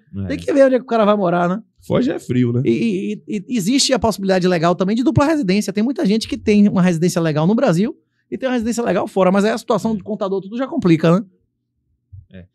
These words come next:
Speaker 1: Tem outra
Speaker 3: É.
Speaker 1: pergunta aqui, Renato.
Speaker 2: Mas
Speaker 1: Você
Speaker 2: não tem possibilidade
Speaker 3: Eu não tenho
Speaker 2: dos
Speaker 3: que
Speaker 2: caras
Speaker 3: declarar o que eu tenho fora do Brasil, né?
Speaker 2: Tem, porra.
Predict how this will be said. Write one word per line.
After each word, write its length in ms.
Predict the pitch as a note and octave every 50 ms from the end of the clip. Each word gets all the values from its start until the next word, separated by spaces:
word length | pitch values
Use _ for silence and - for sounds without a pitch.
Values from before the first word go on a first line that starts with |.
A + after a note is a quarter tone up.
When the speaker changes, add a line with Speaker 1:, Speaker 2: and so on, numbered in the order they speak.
| _ _ _
Speaker 1:
Tem 100 | - C#3
outra 140 | D3+ D3 C#3
Speaker 3:
É. 20 |
Speaker 1:
pergunta 240 | C3+ D3 D3 D3 C#3+
aqui, 100 | C#3 C#3+
Renato. 280 | E3+ D#3+ C#3+ D3+ D#3+ E3
Speaker 2:
Mas 120 | C4+ B3+
Speaker 1:
Você 100 | - -
Speaker 2:
não 140 | A#3+ C#4+ C4
tem 180 | - C#4+ D#4 B3+
possibilidade 680 | - - - _ - G#3+ F3+ F#3+ F#3+ - E3+ F#3+ G#3 -
Speaker 3:
Eu 40 | G#3
não 0 |
tenho 20 |
Speaker 2:
dos 80 | G3 -
Speaker 3:
que 80 | - G3+
Speaker 2:
caras 160 | G#3+ G#3+ C3
Speaker 3:
declarar 160 | C3 C3+ C3
o 20 |
que 80 | B2+ B2
eu 60 | A#2+
tenho 160 | A#2 A#2+ A#2
fora 180 | G#2+ A2+ G#2+ G2+
do 80 | F#2+ G#2
Brasil, 360 | G#2+ G#2 F#2 F2 E2 D#2+ D#2+
né? 40 | F#2 - _ _ _ _ _ _ _ _ _ _ _ _ _ _ _ _ _ _
Speaker 2:
Tem, 220 | - G#3+ E3 F#3 G#3
porra. 300 | - D#3 A#2+ A2+ A2